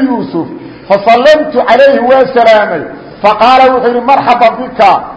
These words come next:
makaan waasacaad heshay, soo dhowow. Min akhin, walaal xaalaad tahay, wa nebiyin, nabi xaalaad tahay.'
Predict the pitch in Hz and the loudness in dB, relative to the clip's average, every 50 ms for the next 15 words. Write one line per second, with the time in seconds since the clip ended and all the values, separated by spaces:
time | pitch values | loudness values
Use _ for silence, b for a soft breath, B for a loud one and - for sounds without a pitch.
0 | - - - 170 214 214 - 269 311 294 262 240 247 240 240 - 254 240 233 233 | -20 -10 -4 -2 -2 0 0 0 2 2 2 4 4 2 2 0 -2 0 0 0
1 | 214 214 214 - - 233 220 - - 226 262 240 247 254 240 254 285 294 277 202 | 0 0 -2 -2 -4 -4 -4 -2 0 0 0 2 2 2 4 4 4 4 4 2
2 | 185 - - - - - - - 185 226 226 285 302 302 - 247 247 240 233 220 | 0 -4 -10 -14 -18 -18 -12 -8 -8 -4 0 0 0 0 0 0 0 2 2 4
3 | 233 233 226 226 - 240 240 233 233 220 226 226 220 226 220 214 214 220 220 240 | 4 2 2 0 0 0 2 2 2 0 0 -2 -4 -4 -4 -4 -4 -4 -4 -6
4 | 233 220 214 226 220 220 220 220 - 214 220 220 214 208 196 - 214 202 185 180 | -6 -4 -2 0 0 0 -2 -2 0 2 2 4 4 2 2 0 2 2 4 4
5 | 180 - | 2 0